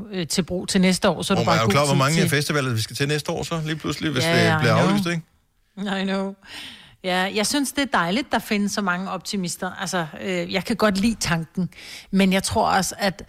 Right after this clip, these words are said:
Speaker 1: åh, jeg ved sgu ikke, jeg vil, jeg havde, jeg har ikke gjort det. Jeg har en veninde, der har købt billetter til Skanderborg, eller til Smukfest.
Speaker 2: Ja.
Speaker 1: Øh, hun var helt glad, "Så Smukfest i hus!" Hvor jeg bare, "Ja,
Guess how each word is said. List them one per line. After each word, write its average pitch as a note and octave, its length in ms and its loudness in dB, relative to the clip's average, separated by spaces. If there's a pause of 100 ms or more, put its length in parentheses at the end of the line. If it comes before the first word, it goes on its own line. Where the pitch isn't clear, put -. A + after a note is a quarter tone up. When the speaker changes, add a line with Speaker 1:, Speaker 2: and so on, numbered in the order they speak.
(840)
Speaker 1:
åh, F#3+ 80 -8 (280)
jeg - 80 -12
ved F3 80 -12
sgu - 180 -6
ikke, E3 140 -2
jeg F3 100 4
vil, F#3 220 -2
jeg G3 140 4
havde, G3+ 180 4
jeg G3+ 100 2
har G3+ 100 4
ikke E3+ 120 -2
gjort - 280 -8
det. E3+ 100 -8 (140)
Jeg A#3 100 4
har C#4 60 2
en C4 100 2
veninde, A3 240 4
der B3 60 2
har G#3 100 -2
købt F3+ 220 -4
billetter F3+ 280 0
til G3+ 140 -4
Skanderborg, G#3 560 -2
eller E3 140 0
til D3+ 160 -4
Smukfest. - 600 -2 (440)
Speaker 2:
Ja. G3 300 4
Speaker 1:
Øh, G3+ 60 -2
hun G3+ 140 2
var G#3+ 60 2
helt C4 180 0
glad, B3+ 180 0
"Så - 200 -4 (180)
Smukfest B4+ 540 0
i C#5 160 -2
hus!" B4 560 0
Hvor A3 100 0
jeg G#3+ 180 0
bare, G3+ 300 2
"Ja, A#3+ 160 -6